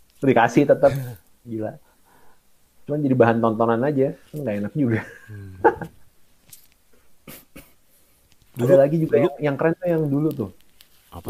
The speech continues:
Speaker 1: Yang zaman-zamannya masih C S itu. C S-nya rame kan. Yang waktu zaman C S rame banget.
Speaker 2: Satu enam.
Speaker 1: Yang orang, iya, orang-orang pada ngantre itu di mana ya? Kalau nggak salah di salah satu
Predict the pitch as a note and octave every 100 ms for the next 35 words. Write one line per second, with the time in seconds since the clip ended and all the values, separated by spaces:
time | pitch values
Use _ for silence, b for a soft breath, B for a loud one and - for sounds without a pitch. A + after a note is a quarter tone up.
0 | A2 A2+ A2+ A2+ A2+ A2 A2 A2 A#2+ B2+
1 | C3 B2 G#2+ F#2+ - - A#2 - _ _
2 | - - - - C#3 A#2 C3 A#2 A2+ A#2
3 | G#2 G#2+ - A#2 G#2+ G#2 A2 - G#2+ A2
4 | A2 A2 A#2 _ - - A2+ G2+ E2+ -
5 | G#2 G#2 G#2 A2 _ A2 G#2+ G#2 - D#3
6 | C#3 D#3+ D3 C#3 D#3+ D3+ - B2 A2+ A#2+
7 | C#3+ C#3+ B2+ A2+ G#2 G2+ G#2+ B2+ A2 -
8 | _ - G#2+ G#2 G2+ A2 A2 A2 A2 A2
9 | - A#2